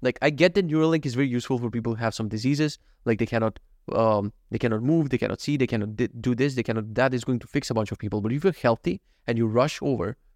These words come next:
to the O R for, um, Elon to inject a fucking chip, like, you know the meme, like, Bill Gates is chipping us about the vaccine? Elon is literally openly saying,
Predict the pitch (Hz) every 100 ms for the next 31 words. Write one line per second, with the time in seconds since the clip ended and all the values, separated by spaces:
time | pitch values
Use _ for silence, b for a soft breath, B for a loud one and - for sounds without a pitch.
0 | - 123 113 104 - 131 127 107 110 -
1 | _ - 117 104 104 _ _ _ - 113
2 | 104 95 95 _ _ _ _ 165 180 127
3 | 117 127 120 117 139 120 139 127 113 -
4 | 143 131 120 _ - 165 196 180 143 170
5 | 139 120 143 156 143 143 123 - 139 151
6 | 151 156 127 123 113 117 - 160 160 B
7 | 143 165 214 208 143 135 160 - 208 214
8 | 180 175 160 143 - 143 131